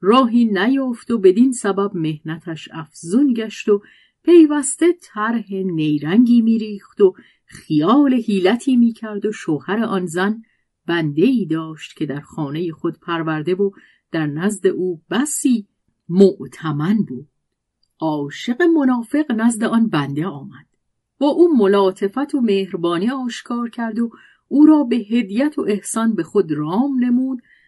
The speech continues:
تا اینکه آن غلام او را بنده گشت و فرمان او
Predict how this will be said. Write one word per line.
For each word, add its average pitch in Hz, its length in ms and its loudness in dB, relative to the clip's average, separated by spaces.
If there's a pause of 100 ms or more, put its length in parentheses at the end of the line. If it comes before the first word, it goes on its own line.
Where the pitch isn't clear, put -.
(140)
تا - 220 -6
اینکه 170 320 -6
آن 175 240 -8
غلام 165 540 -2
او 170 220 -4
را 156 140 -4
بنده 147 500 -4
گشت 226 380 -8
و 233 120 -4 (400)
فرمان 233 880 2
او 196 240 -6